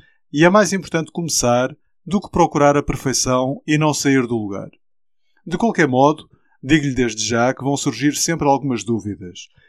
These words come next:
e vai ter que fazer escolhas porque por vezes não há soluções ótimas.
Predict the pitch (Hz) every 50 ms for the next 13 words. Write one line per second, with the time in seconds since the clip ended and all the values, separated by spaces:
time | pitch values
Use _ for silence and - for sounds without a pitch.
0 | _ _ - 135 127 151 160 156 - 170 165 143 - - 147 131 143 139 - -
1 | - 123 120 120 123 127 131 120 - - - 156 - - - 196 151 117 117 131
2 | 139 131 123 135 135 143 143 143 139 - - 127 120 - - 135 135 123 98 101
3 | 98 90 - 107 90 - - - - -